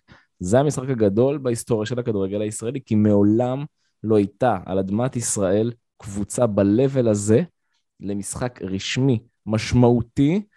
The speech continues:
מול קבוצה ישראלית. אתה יודע, אני מדבר ברמת הקבוצות, אולי לא, לא ברמת הנבחרות, אבל ברמת הקבוצות,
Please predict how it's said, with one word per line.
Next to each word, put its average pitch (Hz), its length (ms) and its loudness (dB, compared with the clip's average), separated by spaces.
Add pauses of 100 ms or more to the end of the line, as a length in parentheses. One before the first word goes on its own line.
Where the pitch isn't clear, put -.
(260)
מול 117 180 -6
קבוצה 107 340 -2
ישראלית. 104 720 -2
אתה - 80 -10
יודע, 98 180 2
אני 92 120 -4
מדבר 107 140 -2
ברמת 110 300 -2
הקבוצות, 98 520 -4
אולי 139 160 -2
לא, 107 260 4
לא 107 80 4
ברמת 107 340 2
הנבחרות, 95 600 -2
אבל 95 120 -2
ברמת 92 340 -4
הקבוצות, 113 680 -6